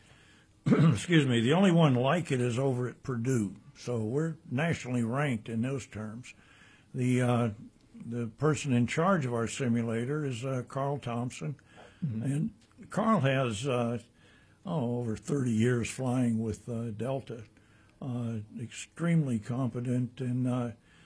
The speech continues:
Speaker 1: our goal there is to bring people up to airline level upon graduation.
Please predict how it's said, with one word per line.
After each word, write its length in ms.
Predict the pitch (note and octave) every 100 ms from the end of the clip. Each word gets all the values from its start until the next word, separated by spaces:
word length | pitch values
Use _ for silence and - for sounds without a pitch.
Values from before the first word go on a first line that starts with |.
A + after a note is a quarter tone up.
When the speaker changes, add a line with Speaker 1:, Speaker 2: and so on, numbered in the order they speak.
| - - - _ F#3
Speaker 1:
our 120 | D3+
goal 340 | B2+ F#3 G#3+
there 260 | E3 D3+ D#3+
is 140 | C#3+ -
to 80 | A#2
bring 340 | C3+ D#3 D3+
people 520 | - D#3+ D#3+ D#3 C#3+ -
up 280 | E3 E3 -
to 260 | C3+ C#3 -
airline 720 | D3+ E3+ E3+ D3 D3 C#3+ C3
level 600 | A2+ A#2+ D3 A2 G#2+ - -
upon 460 | G#2+ - C3+ B2+ A#2+
graduation. 880 | A#2 A#2+ G#2 A2+ G#2+ G#2+ - C3